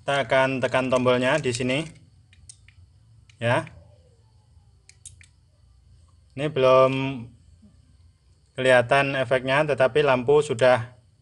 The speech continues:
berkedip, artinya bekerja. Kemudian kita akan pasang untuk di bagian saklarnya ini dengan kipas, kipas dua belas volt ya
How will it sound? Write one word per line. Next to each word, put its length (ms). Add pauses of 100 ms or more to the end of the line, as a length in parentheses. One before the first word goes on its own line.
(480)
berkedip, 480
artinya 720 (160)
bekerja. 640 (800)
Kemudian 320
kita 320
akan 480
pasang 480 (160)
untuk 320
di 160
bagian 400
saklarnya 480
ini 320 (720)
dengan 800 (1300)
kipas, 480 (400)
kipas 240
dua 240
belas 160
volt 240
ya 320